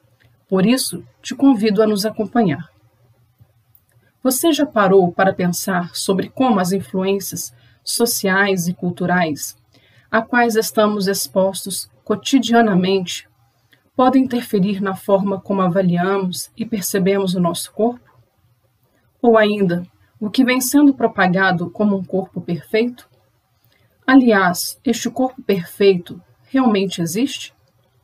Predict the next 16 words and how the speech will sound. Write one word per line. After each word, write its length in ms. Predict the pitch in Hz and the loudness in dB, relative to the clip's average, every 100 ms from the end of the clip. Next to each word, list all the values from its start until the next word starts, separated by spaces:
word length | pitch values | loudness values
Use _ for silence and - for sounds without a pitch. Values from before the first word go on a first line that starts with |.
| _ _ _ _ _ - | _ _ _ _ _ 2
Quando 260 | 277 254 | 4 4
falo 360 | 254 240 214 202 | 2 2 2 2
aqui 280 | 196 - 185 | -4 -4 -4
de 140 | 196 | -2
influências 800 | 208 - 196 202 240 233 190 - | -4 -2 -2 0 0 -2 -6 -6
sociais 720 | 190 - 180 175 180 170 - - | -6 -6 -2 -2 -2 -6 -8 -8
e 60 | |
culturais, 840 | 196 196 180 180 170 196 175 - - _ _ _ _ _ | -6 -4 -4 0 0 0 -4 -10 -16 _ _ _ _ _
estou 300 | 233 - 269 | -2 2 4
dizendo 400 | 294 254 247 220 | 4 4 2 2
daquelas 480 | 190 196 202 190 190 | 0 0 0 0 -2
mensagens 680 | 185 - 196 196 190 180 | -4 -4 -2 -2 -2 -8
que 120 | - | -2
absorvemos 880 | 185 175 220 190 190 196 202 202 - - | -2 -2 -6 -4 -4 -2 -4 -6 -10 -10
em 160 | - 196 | -4 0
anúncios, 840 | 175 185 214 214 - 214 - - | 2 2 2 0 -4 -6 -6 -10